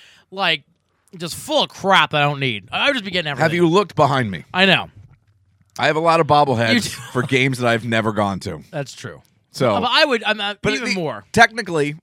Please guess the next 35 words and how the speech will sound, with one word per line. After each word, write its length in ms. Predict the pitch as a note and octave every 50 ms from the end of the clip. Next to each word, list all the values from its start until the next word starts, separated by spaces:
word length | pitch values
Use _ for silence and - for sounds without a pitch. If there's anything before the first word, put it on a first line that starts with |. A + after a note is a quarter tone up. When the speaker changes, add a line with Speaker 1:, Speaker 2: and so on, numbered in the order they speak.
| _ -
Speaker 2:
most 380 | D3+ D#3 D#3+ F#3+ A3+ A3+ -
of 100 | F#3 D#3+
these 280 | C3+ C#3 C3+ C3 B2 C3+
are 120 | - C3
things 220 | B2 C#3 C#3+ C3 A#2+
I 80 | B2 A#2+
did 200 | A2+ A2 B2+ A#2+
not 200 | A#2 A2 G#2 F#2+
ask 240 | F#2 F#2 - - -
for. 220 | D2+ - - - _ _ _ _ _ _ -
Speaker 1:
True. 360 | - - C#5+ C5+ - - - _ - _ _ _ _ _ _ _ _ _ _ -
And 100 | G#3+ A#3+
that's 140 | C4+ C#4+ -
a 40 |
problem. 560 | B3+ - - D#4+ D4 - - D3+ A#2 F2 - _ _ _ _ _ _ _ _ _ _ _ _ _
Speaker 2:
Yes. 220 | - F3 - C3 F3+
Speaker 1:
You 100 | G#3 A3
should 140 | A3+ D4 D4+
be 120 | C#4 B3
asking 560 | - A#3+ B3 A3+ G#3 - - - A#2+ - - _ _ _ C3
for 160 | B2+ E3+ F3+
more. 300 | F3 E3+ D3 A#2 G2+ - -
Speaker 2:
I 140 | C3 D3 D3
don't, 240 | E3+ E3 D3 -
no, 120 | E3 F3 D#3
I 80 | C#3+ F#3+
don't, 100 | A3 D#3
I'm 140 | F#3 G#3 G#3+
not 200 | A3+ A#3+ C4 -
comfortable 520 | - - F#3 F#3+ F#3 - E3 C3 C3 B2 -
asking 440 | - B2 B2+ C3+ - - - G2 F2+
for 100 | E2 F2
Speaker 1:
Because 220 | - D#4 F#4+ F#4 F4+
Speaker 2:
things. 120 | - D4 E4
Speaker 1:
listen, 100 | D4+